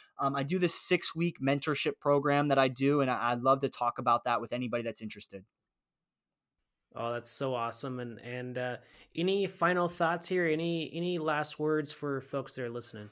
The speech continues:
Speaker 1: Yeah, if you are ready to write a book and you have a message and you are feeling like, "Man, there's something more inside of me," I just wanna encourage you, foster that.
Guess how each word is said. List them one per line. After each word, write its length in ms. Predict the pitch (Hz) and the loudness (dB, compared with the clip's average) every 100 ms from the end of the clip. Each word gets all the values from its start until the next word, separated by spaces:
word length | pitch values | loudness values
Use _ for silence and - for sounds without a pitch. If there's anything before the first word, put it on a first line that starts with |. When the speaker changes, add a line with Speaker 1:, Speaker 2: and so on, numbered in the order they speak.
| - | 0
Speaker 1:
Yeah, 140 | 196 | 2
if 140 | 170 165 | 2 4
you 180 | 240 | 4
are 100 | 311 | 6
ready 240 | 214 185 185 | 6 6 4
to 120 | 175 | 4
write 200 | 151 147 | 6 6
a 40 | 127 | 4
book 360 | 131 127 123 | 6 4 4
and 80 | 127 | 0
you 60 | 127 | 2
have 160 | 131 | 2
a 20 | |
message 680 | 123 123 131 - 131 127 113 | 2 2 2 2 2 2 0
and 160 | 120 123 | -4 -2
you 120 | 139 | 0
are 60 | 139 | 0
feeling 280 | 147 139 | 0 0
like, 200 | 127 117 | 0 -2
"Man, 240 | 139 139 135 | -2 0 0
there's 160 | 127 | -2
something 400 | - 175 170 175 | 0 0 2 0
more 260 | 147 135 135 | 2 2 2
inside 380 | 123 - 110 131 | 0 -2 -2 -2
of 40 | |
me," 100 | 147 | -2
I 120 | 151 | 0
just 160 | 214 233 | 0 0
wanna 140 | 226 | 0
encourage 520 | 160 131 - 131 127 113 | 0 -2 0 0 0 -2
you, 120 | 110 | -8
foster 760 | - - - 131 127 - 120 107 | -10 -8 -2 2 0 -2 -4 -4
that. 240 | 101 | -4